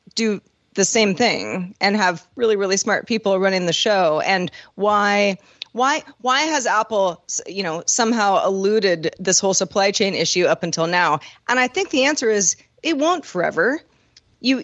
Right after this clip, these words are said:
you can only do so much, you know, uh,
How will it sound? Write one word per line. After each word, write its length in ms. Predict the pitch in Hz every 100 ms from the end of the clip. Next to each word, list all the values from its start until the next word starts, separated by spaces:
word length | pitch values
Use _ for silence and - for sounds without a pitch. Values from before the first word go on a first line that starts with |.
| -
you 200 | 247 277
can 160 | 277
only 240 | 247 294 277
do 260 | 190 247
so 400 | 226 - 233 240
much, 600 | 226 208 202 190 - - -
you 120 | 220 196
know, 180 | 175
uh, 260 | 185 -